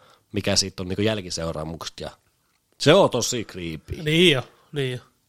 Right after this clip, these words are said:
Speaker 1: Mun mielestä semmoselle ei oo kans niinku tilaa.
Speaker 2: Ja mun mielestä nuo Jehovan todistajat, eiks, eiks ne saa palkkaa siitä? Ainakin mä oon kuullut, että ne käy ovilla.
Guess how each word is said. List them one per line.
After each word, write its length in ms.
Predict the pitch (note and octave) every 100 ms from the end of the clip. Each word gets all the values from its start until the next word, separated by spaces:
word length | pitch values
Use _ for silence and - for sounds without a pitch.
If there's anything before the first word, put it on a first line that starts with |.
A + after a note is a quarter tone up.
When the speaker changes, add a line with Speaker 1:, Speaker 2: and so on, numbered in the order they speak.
| _
Speaker 1:
Mun 160 | A#2 C3
mielestä 220 | C3+ -
semmoselle 420 | D3 B2+ F#2+ F2
ei 40 | E2
oo 40 |
kans 260 | - E2+ -
niinku 140 | E2+ -
tilaa. 380 | D#2+ D2+ D2+ -
Speaker 2:
Ja 60 | D3+
mun 120 | F#3
mielestä 180 | A#3+ B3
nuo 80 | B3
Jehovan 320 | B3 C4 A3
todistajat, 480 | G#3 G#3 F#3+ F3+ G3
eiks, 140 | F#3+
eiks 180 | G3 -
ne 60 | G3+
saa 200 | G3 G#3+
palkkaa 560 | - G#3 A#2 - G#2+
siitä? 380 | G2+ A2+ G#2 - - _ _ _ _ _ _ _ _ _ _ _ _ _
Ainakin 260 | D#3 D#3
mä 60 | E3+
oon 80 | E3+
kuullut, 260 | G3 C3+
että 120 | A#2 B2
ne 40 |
käy 120 | C3
ovilla. 400 | B2 A#2+ A2 G2+